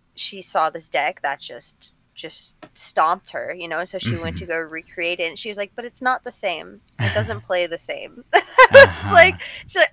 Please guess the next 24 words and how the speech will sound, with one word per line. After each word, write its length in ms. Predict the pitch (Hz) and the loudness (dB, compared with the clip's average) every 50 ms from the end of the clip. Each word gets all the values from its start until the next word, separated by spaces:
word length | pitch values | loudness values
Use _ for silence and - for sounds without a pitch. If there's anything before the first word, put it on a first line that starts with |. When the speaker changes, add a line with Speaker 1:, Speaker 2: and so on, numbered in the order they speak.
| - | 4
Speaker 1:
"I 100 | - 294 | 4 6
don't 120 | 311 330 320 | 6 6 6
understand 580 | 311 285 330 349 - - 311 285 269 269 262 | 4 2 0 -2 0 4 4 6 6 6 6
why 200 | 262 262 254 247 | 6 8 8 8
it 120 | 247 247 247 | 6 4 2
doesn't 380 | 262 262 240 247 226 220 - | 0 -2 -2 -4 -12 -12 -8
beat 300 | - 233 233 240 214 - - | -6 -4 -4 -4 -4 2 4
them 280 | 226 220 214 214 214 | 6 6 6 4 2
the 80 | 208 208 | -2 0
way 160 | 208 214 214 208 | 2 2 2 2
that 160 | 202 202 208 | 2 2 2
it 140 | 208 180 170 | 0 -2 -4
beat 220 | 202 196 180 - | -8 -10 -10 -10
me." 240 | 170 151 131 139 165 | -10 -10 -8 -8 -2
And 100 | 190 196 | 0 0
I 100 | 202 214 | 2 2
was 80 | 220 | 2
Speaker 2:
Mm-hmm. 80 | - 220 | 0 0
Speaker 1:
like, 200 | 220 214 - - | 0 -2 -2 0
"Well, 140 | 254 262 262 | 2 4 4
it's 240 | 262 262 - - - | 2 2 -2 -8 -12
'cause 220 | - - 320 285 | -10 -8 -4 0
that 160 | - 247 233 240 | 2 2 2 0
was 180 | 247 262 220 | -2 -6 -6